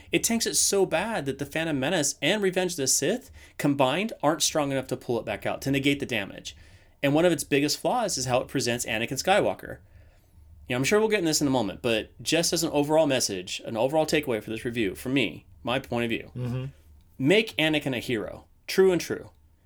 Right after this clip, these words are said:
Speaker 1: before making him the villain. And this movie failed to do that.
Speaker 2: So it is far, farther to fall.
Speaker 1: I just need
Speaker 2: Or further
Speaker 1: Anakin to
Speaker 2: to
Speaker 1: be a
Speaker 2: fall.
Speaker 1: like-,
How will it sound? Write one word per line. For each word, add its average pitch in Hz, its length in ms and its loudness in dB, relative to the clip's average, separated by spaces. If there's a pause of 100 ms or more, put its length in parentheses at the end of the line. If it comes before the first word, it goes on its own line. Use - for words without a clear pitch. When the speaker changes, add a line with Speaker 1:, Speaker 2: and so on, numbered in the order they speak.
(320)
Speaker 1:
before 170 340 4
making 135 320 2
him 110 120 -2
the 101 80 -4
villain. 92 360 -8 (440)
And 117 140 0
this 143 160 0
movie 127 220 2
failed 101 280 -2
to 95 60 -6
do 95 160 -6
that. - 240 -18 (180)
Speaker 2:
So 143 220 -2
it 127 100 -2
is 123 160 -4
far, 143 260 -4 (160)
farther 143 360 -2
to 113 120 -6
fall. 110 380 -8 (560)
Speaker 1:
I 135 100 6
just 180 300 2
need 156 120 2
Speaker 2:
Or 139 60 2
further 180 220 8
Speaker 1:
Anakin 139 80 2
to 165 120 6
Speaker 2:
to 135 60 4
Speaker 1:
be 135 100 4
a 131 40 8
Speaker 2:
fall. 117 80 4
Speaker 1:
like-, 135 220 4